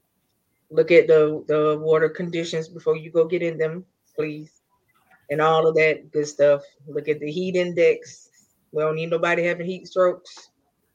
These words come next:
It's supposed to be severely hot until a storm happens. If you are in the area where it's supposed to start storming,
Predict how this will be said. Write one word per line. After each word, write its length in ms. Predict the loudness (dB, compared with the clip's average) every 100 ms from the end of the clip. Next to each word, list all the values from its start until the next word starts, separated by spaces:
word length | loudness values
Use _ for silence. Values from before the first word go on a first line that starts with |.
| _ _ -16
It's 100 | -8
supposed 360 | 0 0 0
to 60 | -6
be 180 | -10 -10
severely 560 | -8 -6 -2 -2 -2 -2
hot 400 | -2 -2 -6 -16 -20 _ _ _ _ _ _ _ -12
until 400 | -10 2 2 2
a 40 |
storm 520 | -2 -2 0 0 -2 0
happens. 480 | 0 0 -4 -6
If 220 | -10 -12 -8
you 160 | 0
are 120 | 2
in 220 | 2 -2 0
the 60 |
area 520 | 4 4 4 2 0
where 220 | 0 0 -2
it's 120 | -2
supposed 360 | -6 -4 -6
to 80 | -12
start 320 | -6 -4 -4
storming, 520 | -2 0 0 -4 -10